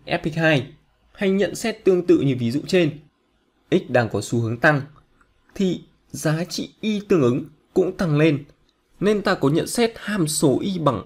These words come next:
F X bằng x cộng một cũng có tính chất khi x tăng thì y cũng tăng. Hai hàm số y bằng hai x và y bằng x cộng một khi đó cùng có tính chất x tăng, y tăng. Ta gọi đó là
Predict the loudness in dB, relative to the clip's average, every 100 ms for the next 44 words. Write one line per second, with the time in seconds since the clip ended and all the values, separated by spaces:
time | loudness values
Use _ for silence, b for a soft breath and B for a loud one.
0 | -8 -2 -2 -4 -6 -6 -4 -4 0 4
1 | 4 4 -6 _ -2 -2 2 0 2 0
2 | 2 0 -2 -4 -2 0 -2 0 0 -2
3 | -6 -8 -4 -4 -2 -2 0 0 2 2
4 | 2 -8 _ _ _ _ _ _ _ -6
5 | -4 -2 -2 0 4 4 4 -2 _ _
6 | -6 0 0 0 -2 0 0 -4 _ _
7 | 0 2 0 -4 -4 -2 -4 -4 -6 -4
8 | -4 0 0 0 2 4 4 2 -6 -6
9 | -2 -2 -2 -4 -4 -6 -4 -4 -6 _
10 | -16 -12 -6 -4 -4 -10 -16 -8 -6 -2
11 | -2 -2 -8 _ _ _ _ _ _ _
12 | -8 -6 -2 -4 0 0 2 -2 -4 -8